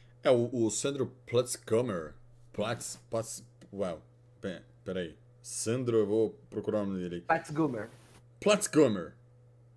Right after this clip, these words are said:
Speaker 1: Platzgummer. Guma. Ele é o quinquagésimo quarto elemento, mas ele não conta por ser daquele negócio, daquela, daquele programa
Speaker 2: Programa internacional.
Speaker 1: internacional da N F L.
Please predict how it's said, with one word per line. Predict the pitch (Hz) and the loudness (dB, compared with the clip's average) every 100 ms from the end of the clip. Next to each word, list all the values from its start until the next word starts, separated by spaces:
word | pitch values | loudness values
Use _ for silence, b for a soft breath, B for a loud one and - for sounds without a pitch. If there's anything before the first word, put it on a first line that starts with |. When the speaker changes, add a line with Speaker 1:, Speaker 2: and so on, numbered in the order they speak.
| - - | -10 -2
Speaker 1:
Platzgummer. | 185 - - 120 85 73 - - - - - - - | 0 0 4 4 2 -8 -18 -20 -20 -20 -20 -20 -6
Guma. | 113 147 110 - - _ b b b - | 2 4 4 -4 -20 _ b b b 2
Ele | 127 131 | 4 10
é | 139 | 10
o | 143 135 117 | 12 8 6
quinquagésimo | 143 139 151 139 127 131 147 135 | 0 0 2 2 2 0 -2 -4
quarto | - 123 120 120 | 0 0 2 2
elemento, | 113 107 110 117 135 135 120 | 2 2 2 0 -2 -2 -2
mas | 107 104 | 0 2
ele | 113 113 | 2 2
não | 131 131 | 0 -2
conta | - 113 117 117 | 0 0 0 -2
por | 117 104 | -2 -2
ser | 107 | -2
daquele | 104 104 98 | -2 -2 -4
negócio, | 98 92 92 90 - 92 | -4 -2 0 0 -4 -6
daquela, | 87 87 92 87 82 | -6 -4 -4 -2 -4
daquele | 85 - 92 87 82 | -8 -6 -4 -4 -6
programa | - 98 | -6 -2
Speaker 2:
Programa | 143 127 135 | 0 2 0
internacional. | 139 139 135 101 | 0 0 0 0
Speaker 1:
internacional | - 120 98 95 | 0 0 0 -2
da | 95 95 | -2 -4
N | 92 | -6
F | - | -4
L. | 87 92 | -2 -2